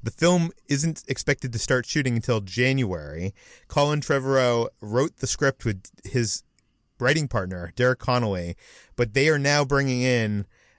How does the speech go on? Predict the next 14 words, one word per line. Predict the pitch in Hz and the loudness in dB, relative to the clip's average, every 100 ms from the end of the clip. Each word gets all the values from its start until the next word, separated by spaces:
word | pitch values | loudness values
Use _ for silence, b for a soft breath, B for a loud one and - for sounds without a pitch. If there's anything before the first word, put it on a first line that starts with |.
| - | -4
uh, | 110 104 104 - | 0 2 0 -2
a, | 110 113 113 | -8 -6 -2
a | 107 | -2
writer | 104 156 120 80 - _ - | 2 2 2 -4 -12 _ -4
to | 135 117 | 0 2
help | 117 123 - | 2 0 -4
polish | - 147 123 - | 0 2 2 0
that | 113 104 | -2 -2
script, | - 110 101 | 0 -2 -2
and | 107 | 0
that | 127 127 | 0 0
is | 120 | -2
Jack | 95 120 113 - | 0 -2 -2 -6
Thorne, | - 127 127 123 127 | -2 0 2 2 -2